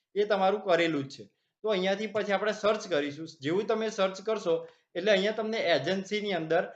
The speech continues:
હવે મેં જો અહીંયાથી મેકર માટે આપણે એપ્લાય કર્યું હતું તો અહીંયા એની રિક્વેસ્ટ આવીને પડેલી છે, એજન્સી એડમિટ સબમિટેડ. તો મિત્રો એ અહીંયાથી તમે એજન્સી એડમિટ સબમિટ પર ક્લિક કરશો.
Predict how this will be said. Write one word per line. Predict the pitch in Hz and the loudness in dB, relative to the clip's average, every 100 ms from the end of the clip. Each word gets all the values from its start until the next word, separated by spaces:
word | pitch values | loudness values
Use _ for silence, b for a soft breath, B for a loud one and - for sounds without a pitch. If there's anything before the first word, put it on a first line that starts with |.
| B - | B -2
હવે | 143 208 | 4 4
મેં | 214 | 4
જો | 196 202 | 2 4
અહીંયાથી | 165 180 190 208 | 4 4 0 -2
મેકર | 214 180 165 208 214 | -2 0 0 2 0
માટે | 208 190 202 | 2 0 2
આપણે | 190 156 185 | 2 2 2
એપ્લાય | 175 143 175 190 | 2 2 0 0
કર્યું | 190 220 202 | 2 0 0
હતું | 170 | -4
તો | 180 190 | -4 -4
અહીંયા | 156 185 202 | -2 0 0
એની | 180 190 | 0 -2
રિક્વેસ્ટ | 156 139 175 196 196 | -2 -4 -4 -2 0
આવીને | 147 143 170 214 B _ | -2 0 -4 -6 B _
પડેલી | 185 175 165 135 | 0 0 0 -4
છે, | 139 | -4
એજન્સી | 151 147 180 202 196 226 | 0 0 -2 -6 -6 0
એડમિટ | 190 151 151 180 196 - _ _ | 2 2 -2 -4 -4 -8 _ _
સબમિટેડ. | - 214 180 175 139 113 - _ _ | 2 2 2 -4 -4 -8 -12 _ _
તો | 208 | -2
મિત્રો | 202 196 208 220 175 - | 0 0 2 2 0 0
એ | 180 220 | 4 4
અહીંયાથી | 185 185 185 202 | 4 2 0 -2
તમે | 202 185 190 | -2 -2 0
એજન્સી | 131 156 175 170 202 | 0 -2 -8 -10 -12
એડમિટ | - 165 160 165 180 | -2 -2 -2 -6 -10
સબમિટ | - - 147 156 214 131 - _ _ 185 | -8 -4 -4 0 0 -2 -12 _ _ -2
પર | 190 | -2
ક્લિક | - 151 - - | -2 -8 -4 4
કરશો. | 190 - 107 - | 4 4 -8 -10